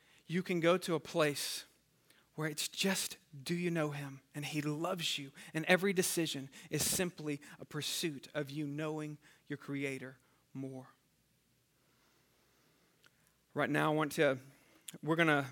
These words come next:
break this down, apply this in three ways. The first way, though, is if in your life you felt guilt this week, I wanna invite you back to Jesus. I wanna invite you back into a relationship with your Creator to where your life is not about what you're going to do this week,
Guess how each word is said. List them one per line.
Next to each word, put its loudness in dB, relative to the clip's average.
break 4
this 2
down, 4
apply 4
this -2
in -4
three -4
ways. -2
The -4
first -2
way, 4
though, 2
is -4
if 0
in 10
your 8
life 6
you -4
felt 2
guilt 0
this -4
week, -4
I 4
wanna 0
invite 0
you -2
back 2
to -8
Jesus. -8
I 6
wanna 6
invite 4
you 0
back 6
into -2
a 2
relationship -4
with -4
your -4
Creator -4
to -12
where 0
your -2
life 0
is -10
not 2
about 2
what -4
you're -4
going -2
to -6
do -6
this -8
week, -6